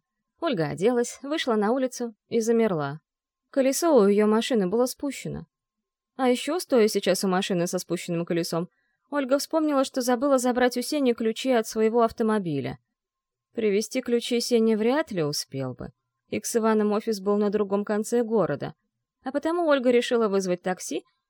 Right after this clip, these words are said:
и даже уже полезла в сумочку за телефоном. Но тут рядом с ней остановилась легковушка, и водитель, открыв окно, спросил: "Извините, кажется, вам нужна помощь?"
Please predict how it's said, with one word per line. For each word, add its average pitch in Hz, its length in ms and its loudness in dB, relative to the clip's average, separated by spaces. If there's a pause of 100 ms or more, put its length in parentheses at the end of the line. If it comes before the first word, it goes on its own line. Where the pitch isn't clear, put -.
(100)
и - 80 -8
даже 320 240 2
уже 302 160 -2
полезла 302 420 0
в - 40 -10
сумочку 220 380 -2
за 160 120 -2
телефоном. 147 560 -6 (400)
Но 262 180 0
тут 320 160 -4
рядом 240 280 4
с - 100 -4
ней 233 140 4
остановилась 226 580 0
легковушка, 240 640 -2
и 226 120 -4
водитель, 208 600 -2
открыв 175 420 -6
окно, 143 300 -6
спросил: 151 540 -6 (680)
"Извините, 240 420 0
кажется, 233 320 2
вам 262 140 6
нужна 254 260 2
помощь?" 277 500 0